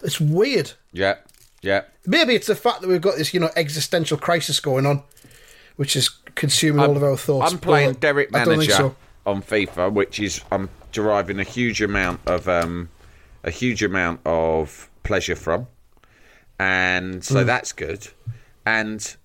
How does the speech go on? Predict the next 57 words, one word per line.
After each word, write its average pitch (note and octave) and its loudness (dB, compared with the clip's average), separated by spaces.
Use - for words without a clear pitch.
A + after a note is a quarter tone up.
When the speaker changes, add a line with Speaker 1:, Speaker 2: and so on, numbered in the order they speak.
Speaker 2:
oh, D#2 -8
hang E2 -2
on D2+ -8
a D2+ -10
sec. - -12
Someone's F2+ -6
got - -8
a - -16
cup - -10
of - -8
tea G2 0
for - -14
me D#2+ -4
outside, D2 -6
and E2+ -8
I E2+ -4
need E2+ -4
to - -10
communicate E2+ -6
with D#2+ -6
them D2+ -10
via D2 -2
WhatsApp D#2 -4
to - -8
tell, C#3 4
Speaker 1:
Right, B2 0
Speaker 2:
tell - -10
Speaker 1:
okay. - 2
Speaker 2:
them E2 -4
I D#2+ -2
can D#2+ -12
bring D#2 -4
it - -8
in. D2+ -4
Speaker 1:
Okay. D3 -2
This E3 -4
is C3+ 2
Speaker 2:
Uh, C#3+ 4
Speaker 1:
interesting. - 0
This D3+ 0
is C#3 0
live C#3+ 0
action C3+ -2
Speaker 2:
Yeah, D2+ -2
Speaker 1:
as G#2+ 0
Speaker 2:
my F#2 0
Speaker 1:
it - -2
Speaker 2:
daughter A#2+ 4
Speaker 1:
happens. - 0
Speaker 2:
just F#2+ -2
said, F2 0
"Can G2+ -6
Mum E2+ -2
bring F2 -2
your E2+ 0
tea F2 0
in?" D2+ -4